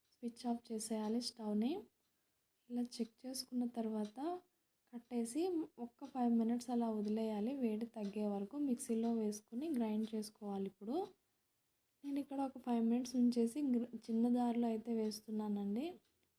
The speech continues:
చిన్న జార్లో వేసి మొత్తం అన్నీ ఒకేసారి కాకుండా కొంచెం కొంచెంగా వేసి పౌడర్ చేసి పెట్టుకున్నాను. బాగా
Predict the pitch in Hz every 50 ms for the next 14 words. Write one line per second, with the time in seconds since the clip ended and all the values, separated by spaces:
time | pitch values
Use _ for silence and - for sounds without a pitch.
0 | _ _ _ _ _ _ _ _ _ _ _ _ _ - - 247 254 254 247 254
1 | 254 247 254 247 247 233 233 226 233 233 - 269 254 240 226 226 - 247 247 240
2 | 233 233 247 247 233 220 - - 233 233 233 233 233 226 226 226 226 214 208 220
3 | 226 247 254 247 254 233 214 214 233 226 233 233 233 226 226 226 226 220 226 226
4 | 220 214 208 208 208 - 269 269 - 233 214 208 208 214 214 220 226 226 233 -
5 | - 214 208 - _ _ - 208 196 196 190 202 226 294 359 403 - _ _ _
6 | _ _ _ _ _ _ _ _ _ _ _ _ _ _ _ _ _ _ _ _
7 | _ _ _ _ _ _ _ _ _ _ _ _ _ _ _ 269 233 233 226 233
8 | 233 269 254